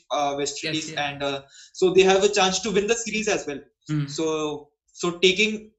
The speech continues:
Speaker 1: these factors into consideration, yes, Ireland is on the right track, and, uh, yeah, the future for Ireland looks bright.
Speaker 2: So we'll come up, come to England now. Uh, England played a rotated side. You know, they did not had, uh,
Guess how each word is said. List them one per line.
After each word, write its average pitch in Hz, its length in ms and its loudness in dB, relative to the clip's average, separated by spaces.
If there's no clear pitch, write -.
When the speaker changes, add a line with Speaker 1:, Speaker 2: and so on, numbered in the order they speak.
Speaker 1:
these 190 180 0
factors 190 360 2
into 180 200 0
consideration, 170 640 0
yes, 180 220 2
Ireland 165 360 0
is 165 80 -6
on 165 180 -6
the 156 60 -8
right 151 260 -4
track, 190 300 -2
and, 147 280 -2
uh, 147 160 0
yeah, 151 220 2
the 156 120 -6
future 170 420 -8
for 170 120 -4
Ireland 143 360 -6
looks 139 180 -10
bright. 127 200 -12
Speaker 2:
So 143 400 -10
we'll 165 120 -12
come 170 180 -8
up, 156 140 -12
come 160 180 -6
to 165 80 -6
England 156 300 -2
now. 147 180 -6
Uh, 139 180 -12
England 190 340 -2
played 190 160 -2
a - 20 -2
rotated 175 300 -4
side. 160 160 -2
You 160 100 -6
know, 170 160 -10
they 151 300 -4
did 147 120 -8
not 151 140 -4
had, 143 280 -4
uh, 127 240 -8